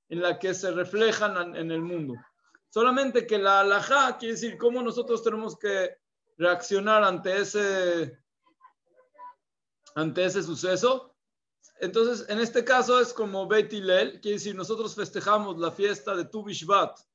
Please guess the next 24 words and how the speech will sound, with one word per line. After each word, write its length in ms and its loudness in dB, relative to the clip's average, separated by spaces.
el 260 0
quince 480 0
de 140 0
Shvat, 500 -2
pero 580 6
ya 460 4
en 100 0
el 280 -2
primero 420 4
de 140 4
Shvat 460 0
ya 160 2
empieza 540 2
el 160 -2
proceso 580 -2
que 100 -6
se 60 -6
está 260 -2
sucediendo. 460 -8
¿Qué 120 4
es 40 6
lo 140 0
que 100 0
pasa? 420 -4